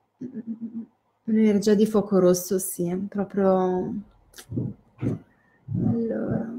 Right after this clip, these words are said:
tante nuvole grigie, Maria, sì, eh. Sì. Bene, sono contenta di non essere la sola a vedere queste cose. Bene.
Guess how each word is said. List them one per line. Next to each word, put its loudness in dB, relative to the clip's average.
tante 6
nuvole 10
grigie, 6
Maria, 8
sì, -2
eh. -2
Sì. -12
Bene, 4
sono -2
contenta 6
di 8
non 6
essere 4
la 8
sola 4
a 6
vedere 6
queste -2
cose. 2
Bene. -4